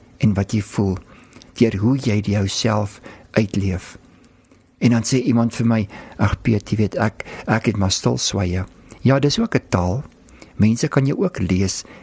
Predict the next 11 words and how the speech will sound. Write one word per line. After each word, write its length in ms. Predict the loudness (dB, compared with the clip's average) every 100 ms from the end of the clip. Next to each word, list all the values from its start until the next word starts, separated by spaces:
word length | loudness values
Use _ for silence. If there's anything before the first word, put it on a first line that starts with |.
| -2
wanneer 280 | 0 2 2
jy 280 | 0 -2 -6 -16 -8
stil 340 | -2 2 2
sweye 540 | 0 0 0 2 0
het 260 | 0 -4 -6
of 160 | -4 0
wanneer 300 | 2 2 2
jy 280 | 0 0 -4 -10 -20 -8
onttrek. 760 | -2 -2 0 0 2 0 -4 -16 -20 -20 -20 -20 _
Daardie 400 | 2 2 2 0
onttrekkingssimptome 1300 | -2 0 0 0 -2 -2 -2 -2 0 0 2 0